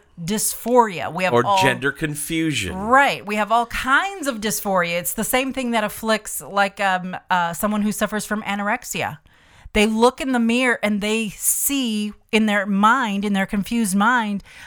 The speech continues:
Speaker 1: a fat person. But we don't tell that person who suffers from anorexia, "Well, that's just normal.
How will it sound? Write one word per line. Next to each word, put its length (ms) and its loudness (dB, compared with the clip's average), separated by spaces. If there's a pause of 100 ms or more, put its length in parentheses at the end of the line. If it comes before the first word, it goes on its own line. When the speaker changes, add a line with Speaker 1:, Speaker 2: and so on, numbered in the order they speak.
(120)
Speaker 1:
a 100 4
fat 300 2
person. 560 -4 (600)
But 180 6
we 160 -4
don't 640 0
tell 280 4
that 220 0
person 340 0
who 140 2
suffers 440 -2
from 360 -2
anorexia, 920 -2 (360)
"Well, 120 4
that's 160 4
just 160 -6
normal. 480 0